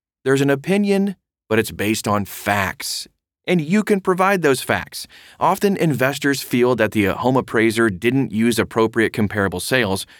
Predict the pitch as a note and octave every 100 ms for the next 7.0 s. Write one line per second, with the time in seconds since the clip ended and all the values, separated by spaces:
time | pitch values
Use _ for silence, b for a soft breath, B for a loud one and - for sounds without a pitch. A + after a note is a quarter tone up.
0 | b b G#2 A#2 A#2+ B2 A#2 A2+ G#2+ G#2+
1 | G2 G2 G2 F#2 - G#2 F#2 C#2 - _
2 | _ _ _ _ D#3 F3+ B2+ B2 A#2 A#2
3 | A2 - B2 - G2+ - - G#3 - E3
4 | G2+ - F#2+ F2 F2 G#2 A#2 G#2+ F#2 C3
5 | D3+ E3+ D#3 C3 C3+ C#3 G#2+ G2+ A2 A2+
6 | A2 A#2 F#2+ F2+ F2+ G2+ G2 F#2+ F2 C#2+